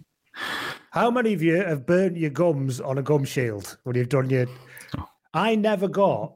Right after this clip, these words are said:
Speaker 1: I never got myself, 'cause you can go to dentist, can't you, and get moulded? And
Speaker 2: Yeah,
Speaker 1: I never
Speaker 2: yeah,
Speaker 1: bothered
Speaker 2: yeah.
Speaker 1: with that. I got, when he's, he's getting the one where you have to put it in the
Speaker 2: Put it in the kettle.
Speaker 1: boiling water.
Speaker 2: Boiling water, yeah, yeah, yeah.
Speaker 1: Boiling water, then
Speaker 2: Yeah.
Speaker 1: fish it out with some tongs, which always leave an imprint on it.
Speaker 2: <laughs>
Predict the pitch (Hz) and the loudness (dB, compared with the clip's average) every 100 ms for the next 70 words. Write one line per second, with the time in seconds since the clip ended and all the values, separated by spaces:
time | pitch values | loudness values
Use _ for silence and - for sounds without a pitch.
0 | - 147 170 180 165 160 175 139 - 117 | -2 0 2 4 2 2 0 0 0 0
1 | 107 - - 151 175 185 208 165 180 185 | 0 -6 -2 2 2 2 0 2 2 2
2 | 185 131 - 147 139 113 113 117 117 131 | 0 -4 -2 -2 -2 -4 -4 -4 -2 0
3 | 127 117 104 104 92 85 80 73 73 76 | 0 -2 -6 -4 0 2 2 0 -2 -4
4 | 95 90 87 - - - - - _ _ | -6 -10 -10 -12 -20 -20 -20 -20 _ _
5 | 135 147 165 151 143 - 165 135 165 151 | -4 -4 0 2 0 -2 -8 -4 -2 0
6 | 156 156 151 147 151 - 156 - 165 135 | 0 2 2 2 0 -2 -4 0 0 0
7 | 139 139 135 131 131 135 151 147 139 151 | 0 4 4 2 0 2 2 0 0 0
8 | 139 104 101 92 82 80 78 76 78 80 | 2 2 2 2 2 0 -2 -2 -2 -4
9 | - - _ - 165 160 143 120 - 127 | -4 -8 _ -2 0 0 0 -4 -2 -2
10 | 131 92 87 - 180 185 170 160 151 139 | -2 -4 -6 -2 -2 0 0 0 0 0
11 | 156 131 - 160 120 101 120 - 143 135 | -2 -4 -2 0 -2 -6 -6 -2 -2 2
12 | 139 131 135 143 127 110 - 98 - - | 0 2 0 0 -2 -2 -4 -4 -4 -6
13 | - - | -6 -4